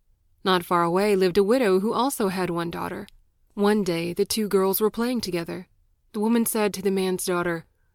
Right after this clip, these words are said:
"Go, tell your father that if he marries me, you shall wash in milk and drink wine, while my child shall wash in water, and water she shall drink." The girl went home and told her father the woman's words.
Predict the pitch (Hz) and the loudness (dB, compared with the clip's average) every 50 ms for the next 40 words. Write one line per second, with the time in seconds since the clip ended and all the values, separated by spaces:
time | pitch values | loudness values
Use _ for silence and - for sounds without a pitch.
0 | _ _ _ _ _ _ _ _ - 208 180 196 180 160 - - - _ _ _ | _ _ _ _ _ _ _ _ -4 2 4 4 4 4 0 -2 -8 _ _ _
1 | _ _ _ _ - - 339 349 339 320 330 320 302 - 254 233 208 190 170 170 | _ _ _ _ 2 6 6 8 8 8 6 4 4 4 4 4 4 4 4 4
2 | 175 180 175 208 202 208 208 - 226 233 220 214 214 202 196 185 180 180 - 190 | 2 4 4 4 4 4 2 2 2 2 4 4 4 4 4 2 2 2 2 2
3 | 196 220 226 196 170 - - - 269 - _ _ _ _ - 202 196 214 254 311 | 2 4 4 2 2 0 -4 -8 -10 -12 _ _ _ _ -4 0 2 2 2 2
4 | 302 - - 196 185 185 185 185 185 190 202 - - - 208 202 202 214 254 233 | 2 2 2 2 4 4 4 4 4 2 2 0 -2 -2 -2 0 0 0 -2 -4
5 | 202 - - - - _ _ _ _ - 220 220 208 202 - 220 202 196 233 262 | -6 -8 -12 -18 -20 _ _ _ _ 0 2 2 2 2 0 -2 -2 0 0 0
6 | 269 - 220 202 185 175 180 185 151 151 - - _ _ _ _ _ _ _ - | 0 0 0 0 0 -2 -2 -6 -8 -10 -12 -16 _ _ _ _ _ _ _ 2
7 | 190 202 202 208 214 202 208 208 208 214 226 233 - - 196 175 170 160 156 165 | 6 8 8 8 8 6 6 6 4 4 4 2 2 2 2 4 4 2 0 -2
8 | - - - 202 196 202 214 233 262 277 - - - 269 262 220 196 170 160 - | -4 -2 2 2 4 4 4 2 2 0 -2 -2 0 2 2 4 4 2 2 0
9 | - - - - _ _ _ - 214 208 196 190 196 196 190 190 185 180 175 - | -4 -8 -10 -12 _ _ _ 0 2 4 6 8 8 8 8 6 4 2 0 0
10 | - 180 - - 175 160 165 170 - 185 165 - - - - - _ _ _ - | -2 -4 -4 -4 -4 -4 -6 -6 -6 -6 -6 -8 -8 -12 -16 -20 _ _ _ -20
11 | _ _ _ _ _ _ _ _ _ _ - - 190 170 196 190 180 180 170 175 | _ _ _ _ _ _ _ _ _ _ -4 -4 0 2 4 4 4 4 4 2
12 | 170 170 175 180 196 175 180 175 170 165 160 185 180 170 170 165 185 175 - - | 0 0 0 -2 -2 0 0 0 0 -2 -2 -2 -2 -2 -2 -2 -4 -4 -2 0
13 | 175 170 175 185 185 175 190 175 175 180 175 175 175 165 180 202 226 - - - | 0 0 0 0 0 0 0 0 2 2 0 0 -2 -4 -6 -6 -6 -6 -8 -8
14 | - - - | -8 -10 -10